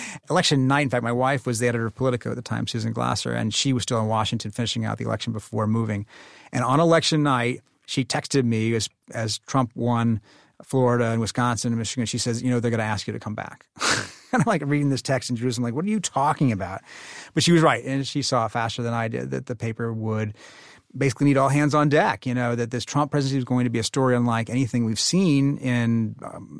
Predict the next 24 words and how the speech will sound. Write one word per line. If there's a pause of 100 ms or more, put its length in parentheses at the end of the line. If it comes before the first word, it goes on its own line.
(120)
modern
times.
And
we,
we
then
ended
up
turning
around
and
packing
our
bags
again
and
coming
back
<laughs>
after
just
five
months
overseas.